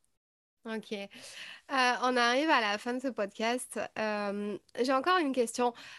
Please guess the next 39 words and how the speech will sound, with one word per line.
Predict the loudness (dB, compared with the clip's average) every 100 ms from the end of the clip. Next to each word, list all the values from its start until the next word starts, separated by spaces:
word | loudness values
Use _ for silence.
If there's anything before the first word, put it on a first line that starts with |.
| -20 -10 0
Comme | 2 4
t'es, | 4 4 4
euh, | 2 0
spécialiste | 0 2 2 2
dans | 0
le | -2
changement | -2 -2 0 0
de | 0
vie | 0 2
aussi, | 2 0 -6
tu | -6
vas | -4
vraiment | -2 0
aider | 0 0
les | 0 -2
gens | -4 -4 -2 -2
à, | -2 -4 -4
à | -6
changer | -4 -2 0
de | -2
vie. | 0 0 0 -6 -18 -20 -8 -4
Euh, | 0
je | 2
comprends | 0 2 0
bien | 2 2
le | 2
concept, | 0 0 -2 -2
hein, | -2 -2
de, | -2 -2 -2
de | -2
multi-entrepreneur, | -2 -2 -4 -2 0 0 -2 -8 -4 -2 0 0
de |
tester | -4 -8 -4 -4 -2
aussi | -6 -8
plein | -6 -6
de | -4
choses | -4 -2
et | -2
tout. | -2 -8